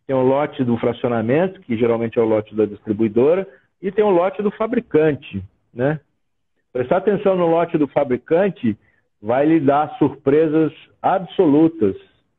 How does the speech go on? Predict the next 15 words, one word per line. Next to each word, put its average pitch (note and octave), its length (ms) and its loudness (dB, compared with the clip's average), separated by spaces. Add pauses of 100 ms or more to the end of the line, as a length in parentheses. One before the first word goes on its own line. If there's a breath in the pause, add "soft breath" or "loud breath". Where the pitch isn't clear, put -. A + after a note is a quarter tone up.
(180)
Muitos D#3 240 -4
fornecedores D3 640 0
trabalham D3 360 0
com D3+ 100 -4
o C#3 60 0
mesmo C#3+ 400 0
fabricante. D#3+ 840 -4 (1600)
O G#2 80 -14
mesmo A2+ 440 -2
fabricante. C#3+ 720 -4 (380 soft breath)
Só E3 120 0
pelo G3+ 300 2
jeitão F3 540 0
do C3+ 80 2
lote, D#3 580 0